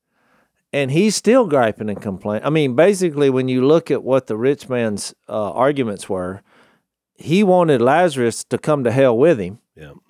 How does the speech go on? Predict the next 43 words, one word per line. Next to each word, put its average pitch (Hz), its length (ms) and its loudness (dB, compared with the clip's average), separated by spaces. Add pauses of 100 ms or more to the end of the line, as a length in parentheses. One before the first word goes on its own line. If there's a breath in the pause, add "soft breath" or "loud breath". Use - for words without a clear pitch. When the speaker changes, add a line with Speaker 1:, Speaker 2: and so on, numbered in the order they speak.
Speaker 1:
Yeah, 98 200 -10
you 107 80 -10
know, 104 120 -4
and 78 140 -16
cool 101 220 -8
his 82 120 -16
tongue. 87 380 -12 (180)
Speaker 2:
Right. 82 240 -16 (140)
Speaker 1:
Just - 260 -16
a 82 80 -12
drop 82 580 -12 (500 soft breath)
of 95 80 -10
water. 92 520 -4
A-, 151 260 -2
and 165 460 2
he 156 200 -2
was 131 240 -4
basically, 147 880 0
uh, 110 380 2 (840 soft breath)
you 156 100 -2
know, 127 120 0
throwing 160 360 2
God 160 300 2
under 143 180 2
the 120 60 -2
bus 165 340 2
by 123 260 0
saying, 135 540 2
well, 120 120 0
you 139 120 0
know, 135 60 4
he 147 100 2
didn't 156 220 0
have 135 160 0
enough 127 240 -2
information. 127 760 -2
'Cause 127 140 -4
then 185 160 2
he's 147 160 0
like, 135 200 2
"Well, 131 100 -2
go 185 180 2
send, 180 460 0